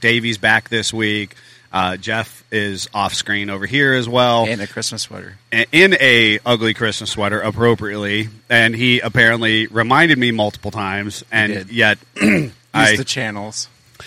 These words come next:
Speaker 1: So the funny thing is, <laughs> the funny thing is, I had fully prepared. I was so obsessed with this particular garb
Speaker 2: Mm-hmm.
Speaker 1: that, uh, you know, and I was thinking about attire throughout the whole process. But so Christmas,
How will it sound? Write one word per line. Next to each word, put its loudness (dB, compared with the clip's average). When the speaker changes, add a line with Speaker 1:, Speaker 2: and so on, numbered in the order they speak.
Speaker 1:
So 4
the 2
funny 4
thing 4
is, 4
<laughs> -20
the 4
funny 4
thing 0
is, 4
I 4
had 0
fully 2
prepared. 4
I 2
was 2
so 2
obsessed 0
with -6
this 0
particular -4
garb 4
Speaker 2:
Mm-hmm. -8
Speaker 1:
that, 4
uh, -4
you 4
know, -2
and 0
I 6
was 2
thinking 0
about 0
attire -2
throughout -8
the -10
whole -4
process. -6
But -4
so 2
Christmas, 2